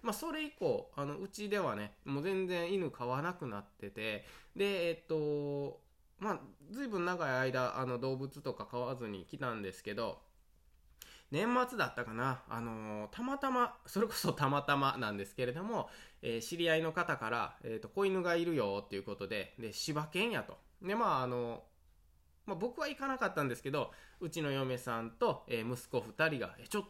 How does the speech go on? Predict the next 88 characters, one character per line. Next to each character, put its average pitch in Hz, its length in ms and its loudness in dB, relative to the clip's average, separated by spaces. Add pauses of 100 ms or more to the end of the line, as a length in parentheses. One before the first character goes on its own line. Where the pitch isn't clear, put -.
と 127 80 -6
見 117 200 -2
に 143 200 0
行 127 80 -6
き 131 120 -8
た - 120 -4
い」 - 140 -8
と。 - 80 -10 (400)
行 202 160 -4
っ - 20 -20 (120)
た 135 120 0
ら 110 140 -4
で 101 100 -8
す - 140 -16
ね、 117 380 -8 (480)
も 110 60 -10
う - 20 -12
一 - 280 -2
目 220 160 4
惚 196 140 6
れ 180 140 4
し 160 80 -2
た 127 120 2
と。 - 180 -8 (180)
も 165 80 -2
う 180 40 0
め 175 140 0
ち 180 100 -4
ゃ 175 40 -2
め 196 100 -4
ち 196 80 -6
ゃ 180 80 -2
可 226 160 2
愛 220 140 0
か 185 80 2
っ - 100 0
た 127 80 0
み 127 120 -2
た 120 120 2
い 110 60 -2
な 98 80 -2
ん 92 60 -6
で 92 80 -10
す - 100 -12
ね。 160 320 2 (300)
で、 208 260 0 (120)
え 170 140 4
ー、 160 40 4
そ 202 120 -4
の 269 140 2
後 165 180 2
何 175 260 2
回 240 140 0
も 220 60 2
何 156 240 2
回 180 120 0
も 156 120 -2
そ 143 160 -2
の 131 140 0
お 107 40 -4
宅 110 200 -8
に 104 120 -4
ね、 143 180 -2
ま - 120 2
あ、 - 20 2
そ 294 100 0
ん 294 80 4
な 269 80 6
に 262 80 0
遠 247 200 6
く 190 80 12
な 120 120 4
い 117 40 0
の 113 100 -2
で、 92 220 -4
え 117 180 4
ー、 - 40 6
車 127 260 4
で 110 100 -2
十 165 140 0
分 165 260 0
ぐ 151 60 2
ら 113 100 4
い 95 60 0
か - 80 -8
な、 156 180 2 (280)
え 117 520 4
ー、 - 40 -20